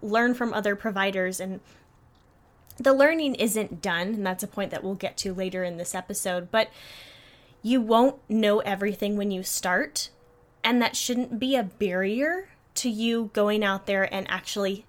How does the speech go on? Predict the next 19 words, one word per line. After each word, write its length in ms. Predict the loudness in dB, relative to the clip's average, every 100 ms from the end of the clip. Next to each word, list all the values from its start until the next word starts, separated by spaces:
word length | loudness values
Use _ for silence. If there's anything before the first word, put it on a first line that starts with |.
| _
helping 560 | -12 -2 -2 -2 -8
people. 540 | -8 -12 -16 -14 -14 -10
Because 300 | -6 2 2
there's 200 | 4 0
people 340 | -2 -4 -2 0
out 220 | 0 0
there 160 | -2 -2
with 240 | -2 -4
cancer 540 | -4 -6 -4 -4 -6 -8 -16 -20 -12
right 320 | -2 0 0
now, 380 | -2 -2 -4 -8 -6
whether 260 | -2 -2 2
they 220 | 2 2
have 320 | -2 -6 -8 -20 _
had 220 | 2 4 4
it 100 | 4
for 100 | 6
a 80 |
while, 400 | 8 8 8 6